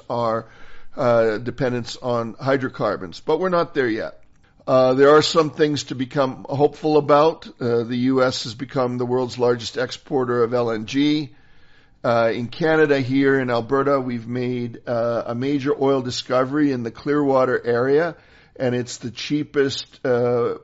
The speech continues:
place for producing new oil in, uh, North America, so that's a positive. The United States last year, uh, passed something called the Inflation Reduction Act, which was, uh, targeted at helping the U S economy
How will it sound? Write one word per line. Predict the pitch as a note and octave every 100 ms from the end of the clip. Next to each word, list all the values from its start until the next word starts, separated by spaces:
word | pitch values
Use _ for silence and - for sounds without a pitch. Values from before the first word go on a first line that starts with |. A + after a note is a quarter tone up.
| -
place | - C3+ B2+ C3 B2 -
for | - - C3
producing | G#2+ C3 A#2 B2 - A#2+
new | B2 A#2+
oil | B2 B2 B2 B2+ C3 - - _ _ _
in, | B2+ B2 B2 B2
uh, | B2 A#2+
North | A#2+ B2 A#2+
America, | A2+ A#2 B2 D3+ D3 F3+ F#3+ E3
so | - G#2+
that's | A2+ C3+ -
a |
positive. | A#2+ C#3 B2+ C3 D3 G3 G3 - - - - - _
The | C#3+
United | C3+ C#3+ C#3+
States | A#2+ - D3 C#3 C3
last | C3 C3 - -
year, | C3+ C3+ C3+ B2+ -
uh, | C3 B2
passed | A#2+ D3 C3+ B2+ -
something | - C#3 B2 C#3+ B2+
called | C#3 A#2+ A#2+
the | B2
Inflation | A2+ - B2+ B2+ C#3+ B2+
Reduction | A2+ A2 B2+ - D3+ C3
Act, | C3+ C#3+ - - _ _ _ _
which | C3 A#2+ -
was, | B2 A#2+ - C#3+
uh, | B2
targeted | A#2 C#3 B2+ C3 B2+ B2
at | A2+
helping | A#2+ C3 B2 C3+ B2 A#2+
the | A#2
U | A#2 A#2+
S | A#2+ -
economy | C3+ C#3 B2+ B2 B2+ C3 B2